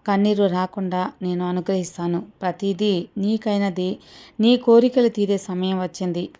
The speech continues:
అన్ని గాయాలకు మందు మౌనం మాత్రమే. మౌనంగా ఉండి చూడు, అది ఎంతో గొప్ప మంచిని నీకు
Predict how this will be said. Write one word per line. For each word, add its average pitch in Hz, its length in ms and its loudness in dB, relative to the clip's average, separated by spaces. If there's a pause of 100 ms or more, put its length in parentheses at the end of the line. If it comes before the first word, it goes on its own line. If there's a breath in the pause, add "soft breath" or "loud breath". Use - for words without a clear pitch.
(140)
అన్ని 180 220 -2
గాయాలకు 185 580 -2
మందు 180 560 -2
మౌనం 185 380 -2
మాత్రమే. 175 480 -6 (480 loud breath)
మౌనంగా 240 460 6
ఉండి 208 180 4
చూడు, 190 560 -2
అది 185 160 -2
ఎంతో 180 420 -2
గొప్ప 185 760 -4 (480 loud breath)
మంచిని 208 540 4
నీకు 190 280 0